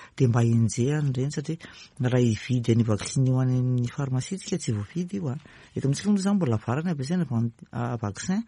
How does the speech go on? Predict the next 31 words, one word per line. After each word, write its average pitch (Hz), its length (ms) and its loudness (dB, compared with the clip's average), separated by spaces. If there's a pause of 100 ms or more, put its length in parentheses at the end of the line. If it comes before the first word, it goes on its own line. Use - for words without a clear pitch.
(920)
anti-rougeole. 127 880 2 (340)
Fa - 140 0
ny 151 100 4
any 139 140 6
an-dafy 165 320 2
efa 202 80 0
manao 143 240 4
an'le 127 240 2
R 127 80 2
O 123 160 0
R. 180 180 -2 (500)
Efa 180 200 -2
ela 302 500 0
na 214 140 2
noko 196 240 0
an'izay 131 180 2
R 131 80 2
O 139 80 2
R 147 140 2
zay 175 160 -4
mbola 226 180 -4
tsy - 140 -10
tonga 147 100 2
aty 160 160 -2
amintsika 151 320 -4
hatramin'izao, 185 380 -2
de 170 80 0
le 127 180 4
R 131 60 2
O 143 80 2
R 247 260 0